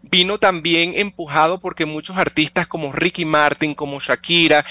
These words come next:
incluso como Juanes, que tiene el récord de, de mayores Grammys latino en, en, en sus categorías, comenzaron a sonar en español, Gladys, en países que no hablan español. Yo recuerdo haber estado una vez en un viaje en Lyon, Francia,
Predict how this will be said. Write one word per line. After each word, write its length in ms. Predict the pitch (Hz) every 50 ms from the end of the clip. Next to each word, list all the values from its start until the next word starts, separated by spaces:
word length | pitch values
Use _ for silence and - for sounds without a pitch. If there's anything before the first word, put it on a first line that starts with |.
| - - -
incluso 480 | 160 156 - 165 165 147 - 185 170 -
como 220 | 185 165 156 139
Juanes, 380 | 135 147 147 151 147 156 165 -
que 120 | - 151
tiene 440 | - - 151 151 156 165 175 180 - - - - - -
el 160 | - 156 143
récord 520 | 139 139 139 143 147 - - 175 175 175 156
de, 200 | 165 156 135 -
de 160 | - 147 139
mayores 380 | 143 135 127 135 139 151 160
Grammys 320 | 160 170 165 165 170 170 170
latino 560 | 160 139 - - 156 156 156 165 165 165 -
en, 320 | - 151 139 131 127 113
en, 200 | - 131 135 -
en 100 | 123 135
sus 160 | - - 143 -
categorías, 680 | 185 170 - 196 185 202 214 214 208 170 151 156 165 - - - - - - _
comenzaron 680 | - 190 180 180 175 165 - - 208 208 240 285 294 277
a 80 | 202
sonar 360 | 175 - 165 156 156 156 185
en 140 | 220 226 214
español, 540 | 185 147 - - 147 131 139 151 143 135 127
Gladys, 460 | 131 147 156 147 131 127 139 135 - -
en 160 | 165 156 143
países 420 | - 151 143 151 180 - - -
que 60 | -
no 100 | 156 151
hablan 220 | 151 175 185 190 190
español. 540 | 170 151 - 127 120 147 202 202 131 98 - - - - - - -
Yo 180 | - 139 165 170
recuerdo 360 | 190 208 - 220 220 214 220
haber 200 | 214 190 170 175
estado 300 | 190 - - 208 196 202
una 140 | 208 202 196
vez 160 | 196 196 185
en 60 | 190
un 120 | 202 202 196
viaje 300 | 214 208 196 196 214 208
en 180 | 196 185 180
Lyon, 340 | 180 196 202 190 165 143 127
Francia, 720 | - - - 180 185 190 190 180 151 - - 143 131 127